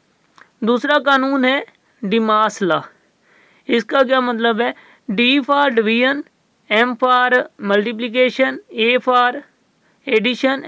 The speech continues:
S for subtraction। ये जिस तरतीब में लिखे हुए हैं, मतलब सबसे पहले हम कौन सा ऑपरेशन करते हैं? सबसे पहले हम डिवाइड करते हैं, डिवीजन करते हैं, उसके बाद हम मल्टीप्लिकेशन करते हैं, फिर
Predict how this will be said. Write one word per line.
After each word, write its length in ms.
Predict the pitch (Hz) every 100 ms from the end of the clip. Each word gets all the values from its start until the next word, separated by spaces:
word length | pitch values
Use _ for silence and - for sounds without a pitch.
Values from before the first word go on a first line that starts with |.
| 208
S 160 | 214
for 160 | - 240 226
subtraction। 600 | 202 - 208 180 - 170 - - - -
ये 220 | 240 262
जिस 280 | 226 277 277
तरतीब 400 | 294 269 - 269
में 120 | 294 285
लिखे 260 | 247 -
हुए 100 | 247
हैं, 100 | 262
मतलब 300 | 277 233 240 208
सबसे 420 | 262 262 - 285
पहले 240 | 269 269
हम 300 | 277 269 269 403 _ _ _
कौन 260 | - 233 254
सा 120 | 269
ऑपरेशन 460 | 269 262 254 269 262
करते 260 | 262 247 277
हैं? 120 | 277
सबसे 360 | 240 233 - 240
पहले 260 | 247 233
हम 240 | 226 233 240 220
डिवाइड 460 | 196 190 214 240
करते 360 | 262 233 214 226
हैं, 200 | 220 233
डिवीजन 340 | 185 190 226
करते 340 | 226 214 - 220
हैं, 160 | 240 - - - _ -
उसके 360 | 269 277 - 285
बाद 360 | 220 202 175 151 _ _ -
हम 200 | 240 240
मल्टीप्लिकेशन 800 | 240 240 277 285 262 277 285 285
करते 280 | 262 240 262
हैं, 240 | 262 294
फिर 380 | 233 247 254 277